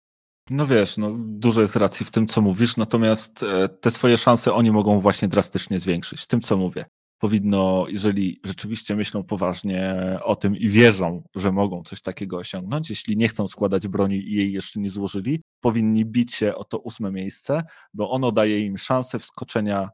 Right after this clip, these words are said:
e, na grę z zespołem, który zajmie drugie miejsce, a wtedy jest szansa, że w pierwszej rundzie trafisz na Memphis Grizzlies i jest szansa, że w drugiej rundzie trafisz na przykład na Utah Jazz. A to są drużyny, z którymi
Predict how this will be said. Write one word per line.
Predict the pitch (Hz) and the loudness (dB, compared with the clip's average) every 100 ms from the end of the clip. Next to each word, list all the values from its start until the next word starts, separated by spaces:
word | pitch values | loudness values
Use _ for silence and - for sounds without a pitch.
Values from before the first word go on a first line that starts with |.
| _ 85 104 | _ -12 -6
e, | 101 95 101 | -4 -4 -2
na | 104 104 | -2 2
grę | 113 110 | 2 2
z | 98 | 0
zespołem, | 98 110 - 107 107 | -6 -8 -4 -2 -2
który | - 104 | -2 0
zajmie | 104 101 101 | 2 2 0
drugie | 104 101 104 | -2 0 0
miejsce, | 110 120 - 185 - _ _ | 0 -2 -2 -2 -2 _ _
a | 117 | -2
wtedy | 131 120 | 0 2
jest | 113 - | 0 0
szansa, | - 120 - | -2 -2 -2
że | 113 | -6
w | 107 | -4
pierwszej | 127 117 - 110 | -2 -2 0 0
rundzie | 110 110 107 | 2 0 0
trafisz | 113 110 107 | 0 0 -2
na | 104 | -4
Memphis | 101 101 104 104 | -4 -4 -6 -4
Grizzlies | 107 104 131 202 - - _ _ | -2 -2 -2 -2 -4 -14 _ _
i | 123 | 0
jest | 139 - | 0 -2
szansa, | 120 110 123 | -4 -2 -2
że | 113 | -2
w | |
drugiej | 107 120 123 | -2 0 0
rundzie | 113 117 117 | 0 0 0
trafisz | 113 107 107 | 0 -2 -6
na | 113 | -8
przykład | - 113 | -6 -4
na | 107 107 | -2 -2
Utah | 101 107 | -2 -4
Jazz. | 92 76 - - _ - | -4 -6 -8 -20 _ -14
A | - | -10
to | 131 | -4
są | 139 123 117 101 117 | 0 0 0 -4 -6
drużyny, | 113 117 110 101 139 | -4 -2 0 0 -2
z | - | -6
którymi | - 113 107 107 107 | -4 -2 0 -2 -6